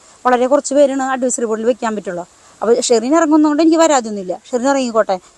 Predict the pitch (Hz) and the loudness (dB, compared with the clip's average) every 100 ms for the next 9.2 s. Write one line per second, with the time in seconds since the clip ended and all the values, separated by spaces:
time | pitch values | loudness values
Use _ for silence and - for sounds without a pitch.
0 | _ - 233 247 254 208 247 285 262 240 | _ -12 -6 -2 0 0 0 0 0 0
1 | 240 - 262 285 311 _ _ _ - 220 | 0 -2 -4 -8 -8 _ _ _ -2 0
2 | 240 294 262 240 226 233 226 208 - 247 | 2 0 -4 -4 -2 -2 -2 -4 -6 -2
3 | 233 240 - 220 220 277 262 277 277 262 | 0 0 0 -2 -2 0 2 0 -2 -2
4 | 254 269 269 277 254 269 254 214 254 294 | 0 0 0 0 -2 -4 -4 -2 -2 -2
5 | - 254 311 294 262 254 262 277 277 - | -2 -4 0 0 0 0 2 2 0 -2
6 | 240 262 277 277 269 269 269 277 247 208 | -4 0 0 2 0 -2 0 2 0 -2
7 | 180 220 233 269 262 254 269 262 262 254 | -10 -12 -12 -12 -8 -8 -6 -6 -2 -2
8 | 226 247 254 277 277 240 226 247 220 190 | -4 -8 -8 -6 -6 -6 -6 -4 -4 -6
9 | 185 | -8